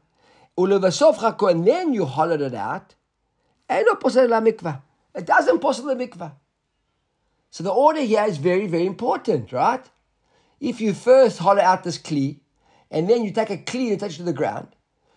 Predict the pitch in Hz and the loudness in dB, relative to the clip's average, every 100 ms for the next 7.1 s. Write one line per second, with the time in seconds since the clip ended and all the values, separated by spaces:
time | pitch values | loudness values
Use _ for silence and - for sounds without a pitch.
0 | _ _ 233 254 208 190 135 247 240 - | _ _ 6 6 4 -8 4 6 6 0
1 | 226 - 175 226 226 180 165 175 175 160 | -4 0 0 0 0 -2 -2 2 2 2
2 | 131 - _ _ _ _ 156 156 196 170 | -4 -14 _ _ _ _ -6 -6 -6 -8
3 | 151 180 185 202 220 185 175 180 - 143 | -6 -4 0 0 0 -2 0 -4 -4 -8
4 | 190 - 196 160 170 139 131 135 160 - | -8 -8 -12 -10 -8 -4 -4 -4 -10 -18
5 | _ _ - 156 208 240 202 165 160 180 | _ _ -8 -2 0 2 0 2 2 2
6 | - - 156 170 208 262 370 294 139 _ | -4 -10 -6 -6 -4 -6 -4 -6 -6 _